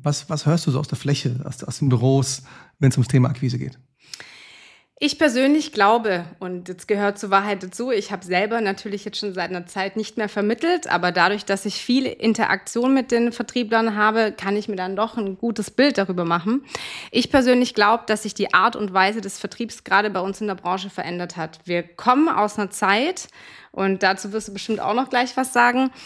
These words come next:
Speaker 2: die es erlaubt hat, ähm, auch etwas anonymeren Vertrieb zu machen. Das, was ich damit meine, ist, ich bekomme eine Anfrage in unserem Bereich und schicke Profile raus.
Speaker 1: Mhm.
Speaker 2: Das heißt, so dieses ganze Thema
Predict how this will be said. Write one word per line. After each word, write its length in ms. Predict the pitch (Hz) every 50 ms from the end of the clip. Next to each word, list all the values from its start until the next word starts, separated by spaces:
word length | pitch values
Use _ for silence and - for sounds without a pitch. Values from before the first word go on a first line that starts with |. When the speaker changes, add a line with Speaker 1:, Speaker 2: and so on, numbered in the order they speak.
| - - - - - _ _ -
Speaker 2:
die 300 | 233 233 240 247 247 233
es 160 | 196 - -
erlaubt 520 | - - 240 214 220 262 294 262 - -
hat, 300 | - 302 311 302 - - - _ -
ähm, 360 | 233 233 233 240 240 247 226 - -
auch 200 | - 226 240 -
etwas 360 | - 226 - - 262 254 - - -
anonymeren 960 | 220 240 247 247 240 233 240 247 277 302 294 269 226 196 180 180 175 175 185
Vertrieb 520 | - - - 196 190 - - 202 - -
zu 80 | - 185
machen. 340 | 175 160 156 - - 180 175
Das, 200 | 180 180 - -
was 180 | - 190 185 -
ich 140 | 202 190 -
damit 240 | 196 190 190 185
meine, 420 | 202 214 240 269 285 269 - - 226
ist, 140 | 240 - 226
ich 100 | - -
bekomme 280 | 202 - - 202 202
eine 120 | 214 202 -
Anfrage 520 | - 277 320 302 - - 247 240 233 233
in 60 | 220
unserem 300 | 196 220 214 - 226 214
Bereich 320 | 202 202 196 196 196 208 202
und 100 | 208 -
schicke 180 | - 214 -
Profile 440 | - - 208 - - 202 185 190 -
raus. 320 | - - - - - - _
Speaker 1:
Mhm. 200 | - 131 127 165 - - - - - - -
Speaker 2:
Das 180 | - 175 - -
heißt, 240 | 202 202 214 - -
so 80 | 247
dieses 320 | 208 220 220 208 208 - -
ganze 340 | 202 202 233 247 - 262 -
Thema 520 | - - 247 240 240 233 226 226 233 226